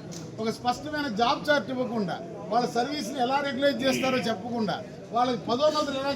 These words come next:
కల్పిస్తారో, వాళ్ళ కెరీర్ ప్రోగ్రెస్ ఎలా ఉంటుందనేది వాళ్ళకి తెలియపరచకుండా, వారిని ఏదో మీ ఎడం చేతి నా పుర చేయబెడతానా మాదిరి, ఆ, మార్పు చేసినంత మాత్రాన ఆశించిన ఫలితాలు వస్తాయని నేను అను-, అభిప్రాయపడటం లేదు.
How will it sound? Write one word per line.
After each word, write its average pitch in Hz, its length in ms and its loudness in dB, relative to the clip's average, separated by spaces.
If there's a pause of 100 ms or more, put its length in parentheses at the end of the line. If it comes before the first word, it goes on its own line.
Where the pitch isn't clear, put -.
కల్పిస్తారో, 262 460 0
వాళ్ళ 247 160 2
కెరీర్ 254 440 -2
ప్రోగ్రెస్ 262 360 -4
ఎలా 247 200 -2
ఉంటుందనేది 247 500 -2
వాళ్ళకి 226 240 2
తెలియపరచకుండా, 220 960 2 (560)
వారిని 233 340 4
ఏదో 254 460 6 (280)
మీ 208 60 4
ఎడం 226 320 4
చేతి 269 380 2
నా 254 120 4
పుర 220 180 0 (120)
చేయబెడతానా 247 520 4
మాదిరి, 233 520 6 (560)
ఆ, 202 340 -2
మార్పు 226 360 2
చేసినంత 226 320 4
మాత్రాన 214 680 2 (300)
ఆశించిన 254 440 4
ఫలితాలు 214 420 2
వస్తాయని 214 400 0
నేను 190 200 0
అను-, 190 260 -4
అభిప్రాయపడటం 202 720 0
లేదు. 247 220 2